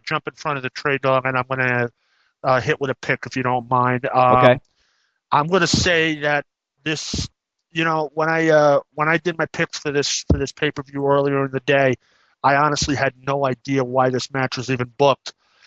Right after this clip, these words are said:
Speaker 1: But based on what you just said from Lockdown, I certainly can understand the logistics of having this match booked. With that also being said, I'm gonna pick Kendrick to take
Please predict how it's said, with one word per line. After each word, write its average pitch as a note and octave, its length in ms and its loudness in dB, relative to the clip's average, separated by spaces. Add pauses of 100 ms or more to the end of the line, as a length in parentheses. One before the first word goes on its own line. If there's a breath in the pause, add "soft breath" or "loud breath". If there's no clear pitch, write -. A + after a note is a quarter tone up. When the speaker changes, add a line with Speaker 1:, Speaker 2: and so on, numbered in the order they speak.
(120 soft breath)
Speaker 1:
But B2 100 -2
based D#3 260 0
on D3 80 0
what C#3+ 200 0
you C#3+ 40 -10
just - 260 -4
said C3+ 280 0
from C3+ 120 -12
Lockdown, C3 720 -2
I A#2+ 60 -4
certainly C3+ 500 -4
can C3 140 -10
understand B2+ 520 -4
the B2 60 -4
logistics B2+ 680 -4
of A#2+ 80 -4
having B2+ 260 2
this B2+ 220 -4
match C3 320 0
booked. - 320 0 (520 loud breath)
With C#3+ 180 2
that C#3+ 200 2
also C#3 300 4
being C3 280 -4
said, C#3 320 0
I'm C3 120 2
gonna C3+ 160 -6
pick - 260 -10
Kendrick C3+ 440 -4
to - 100 -14
take C#3 180 0